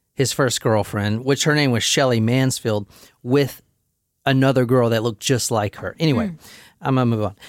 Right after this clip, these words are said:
Speaker 1: So Shelley Mansfield was his first love. She wanted to be a reporter, not a dent-, not be in the dentist field or whatever. And in fact,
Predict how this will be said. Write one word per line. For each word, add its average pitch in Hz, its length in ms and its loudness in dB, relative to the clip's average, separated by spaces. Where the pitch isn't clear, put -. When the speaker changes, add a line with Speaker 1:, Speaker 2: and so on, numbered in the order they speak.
Speaker 1:
So 185 400 0
Shelley 226 380 2
Mansfield 202 560 2
was 156 400 2
his 151 180 0
first 143 360 0
love. 120 480 2
She - 300 0
wanted 233 320 2
to 175 160 0
be 156 200 0
a 143 60 4
reporter, 139 720 2
not 127 420 0
a 120 200 0
dent-, 143 480 -4
not 135 460 2
be 120 160 2
in 110 120 2
the 110 80 0
dentist 120 500 -2
field 117 200 2
or 113 60 2
whatever. 113 440 2
And 180 180 2
in 190 100 2
fact, 208 500 0